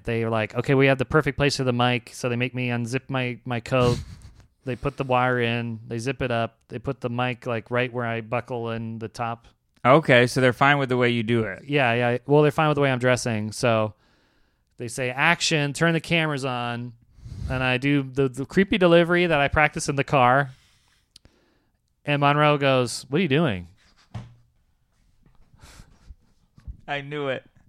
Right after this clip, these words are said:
Speaker 2: <laughs> I knew it.
Speaker 1: I go, "Oh, this creep, this dialogue's creepy. I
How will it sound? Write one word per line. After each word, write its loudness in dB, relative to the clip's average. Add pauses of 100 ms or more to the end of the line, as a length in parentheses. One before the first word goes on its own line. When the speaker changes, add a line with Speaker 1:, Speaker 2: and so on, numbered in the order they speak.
(160)
Speaker 2:
<laughs> -20
I -8
knew -6
it. -2 (360)
Speaker 1:
I 2
go, 2 (500)
"Oh, 6
this -2
creep, -4
this -4
dialogue's 6
creepy. 0
I -4